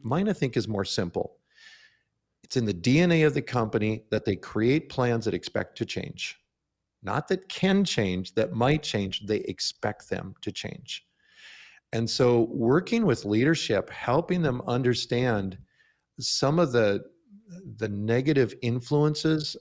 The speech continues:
of the system they're working with, within has on them. W-, with your military background, you probably will understand this, but a lot of leaders have that heroic leadership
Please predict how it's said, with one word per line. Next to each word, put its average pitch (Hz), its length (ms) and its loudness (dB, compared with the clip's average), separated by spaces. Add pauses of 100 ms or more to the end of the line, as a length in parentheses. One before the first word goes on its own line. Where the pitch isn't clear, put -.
of 104 180 -2
the 104 80 2
system 123 480 -2
they're 107 140 2
working 110 440 0
with, 127 280 0 (400)
within 113 420 0 (140)
has 113 420 0
on 135 240 -2
them. 156 260 0 (380)
W-, - 180 2
with 147 220 4
your 147 540 6 (200)
military 139 400 4
background, 98 520 -2 (360)
you 110 140 2
probably 123 720 4
will 120 380 4
understand 107 580 -2
this, 101 260 -6 (520)
but 110 540 2 (520)
a 120 100 -4
lot 117 340 4
of 151 160 0
leaders 120 420 4
have 110 260 0
that 104 240 -2
heroic 113 480 2
leadership 107 640 0